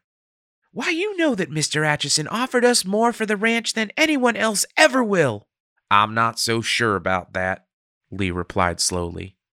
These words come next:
"But it isn't a matter of business with him. He told you that," Sylvia protested. He only wants the ranch to amuse himself with when he needs a vacation.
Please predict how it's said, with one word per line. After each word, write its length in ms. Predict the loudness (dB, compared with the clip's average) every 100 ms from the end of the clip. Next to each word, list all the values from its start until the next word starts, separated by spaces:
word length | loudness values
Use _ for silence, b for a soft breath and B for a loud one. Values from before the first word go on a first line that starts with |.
| _ _ -8
"But 80 |
it 80 | -4
isn't 240 | -2 -2 -4
a 60 |
matter 360 | -2 -2 -2 -4
of 180 | -6 -2
business 460 | -2 0 -2 -2
with 120 | -4
him. 180 | -6 -6
He 140 | -6 -6
told 460 | 2 6 6 4
you 120 | -2
that," 340 | 0 0 -2 -12 _ _ -6
Sylvia 420 | 0 0 0 -4
protested. 760 | -2 -4 -2 -6 -6 -8 -12 _ _
He 180 | 0
only 260 | 0 2 0
wants 280 | 0 -2 -2
the 120 | -2
ranch 300 | 0 -2 -2
to 100 | -2
amuse 340 | 0 0 2 0
himself 460 | 2 2 2 0
with 260 | -2 -2 -2
when 160 | -4
he 140 | -2 -2
needs 240 | -2 -2
a 60 | 0
vacation. 760 | -2 -2 -2 -2 -4 -8 -12